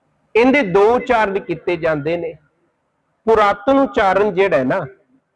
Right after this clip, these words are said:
ਉਹ ਉਚਾਰਨ ਕੀਤਾ ਜਾਂਦਾ ਲਾਵਾਂ ਨਾਲ।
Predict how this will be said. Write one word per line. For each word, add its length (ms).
ਉਹ 160
ਉਚਾਰਨ 500
ਕੀਤਾ 420
ਜਾਂਦਾ 380
ਲਾਵਾਂ 500
ਨਾਲ। 280